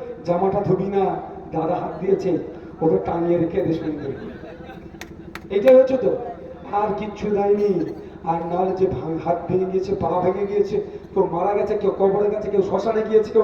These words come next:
মারামারি করেছে, বছরে একটা দিন ছবিতে মালা লাগিয়ে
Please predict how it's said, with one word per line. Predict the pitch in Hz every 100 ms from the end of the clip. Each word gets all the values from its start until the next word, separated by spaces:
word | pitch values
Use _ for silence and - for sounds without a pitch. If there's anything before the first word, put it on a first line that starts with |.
| 202
মারামারি | 202 220 233 240
করেছে, | 240 240 277 - - - - -
বছরে | 170 180 202
একটা | 196 196 208
দিন | 208 302 311 - - -
ছবিতে | - 180 220 220
মালা | 214 190 185 196 196
লাগিয়ে | 202 233 269